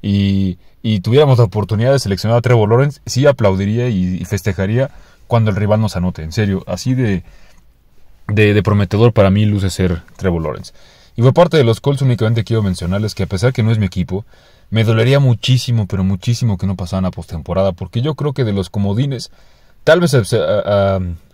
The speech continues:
eh, a excepción de los Cuervos, por la manera en la que están jugando últimamente, diría que son el equipo más completo. Yo les garantizo que ustedes ponen este equipo de Indianápolis a jugar el playoff divisional contra Kansas y tal vez sí le ganan.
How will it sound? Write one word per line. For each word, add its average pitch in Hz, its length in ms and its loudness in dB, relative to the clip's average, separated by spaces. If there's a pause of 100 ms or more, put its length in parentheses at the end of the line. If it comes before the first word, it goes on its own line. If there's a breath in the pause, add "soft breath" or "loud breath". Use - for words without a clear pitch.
(100)
eh, 101 280 2
a 95 460 0
excepción 131 440 -2
de 131 120 2
los 98 160 -2
Cuervos, 127 420 2
por 92 220 -4
la 87 80 0
manera 95 200 -2
en 120 60 0
la 95 80 -2
que - 60 -12
están 107 200 -6
jugando 101 200 -4
últimamente, 92 540 -4 (500 soft breath)
diría 107 320 2
que 123 100 -8
son 123 120 2
el 107 80 2
equipo 98 240 -6
más 101 120 -2
completo. 82 500 -8 (340 soft breath)
Yo 135 120 2
les 170 140 4
garantizo 127 440 2
que 110 100 -6
ustedes 139 260 0
ponen 127 200 0
este 123 160 -4
equipo 117 220 -4
de 104 60 0
Indianápolis 95 540 -4
a - 20 -8
jugar 104 240 -4
el 107 60 -4
playoff 110 280 -4
divisional 90 460 -4
contra 85 300 -8
Kansas 117 420 -4 (720 soft breath)
y 117 140 2
tal 143 200 4
vez 131 120 0
sí 127 60 0
le 104 140 0
ganan. 80 300 -6